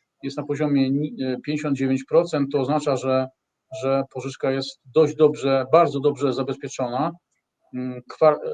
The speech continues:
odsetki są wypłacane kwartalnie, e, i według naszych analityków, według, e, analiz, które myśmy zrobili,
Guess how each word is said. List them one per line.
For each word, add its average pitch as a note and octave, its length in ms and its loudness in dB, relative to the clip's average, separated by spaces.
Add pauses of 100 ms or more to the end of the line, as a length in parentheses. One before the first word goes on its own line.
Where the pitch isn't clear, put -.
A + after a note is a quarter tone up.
odsetki E3 400 -2
są D3+ 200 -2
wypłacane D3 580 2
kwartalnie, B2+ 840 -2 (680)
e, B2+ 480 -4 (120)
i E3+ 460 -6
według E3+ 580 4
naszych D#3 560 -2
analityków, C#3+ 760 0
według, C#3+ 600 0
e, C#3 60 -2 (1120)
analiz, D3 420 0
które C#3+ 180 -2
myśmy C#3+ 240 -4
zrobili, C3 560 -4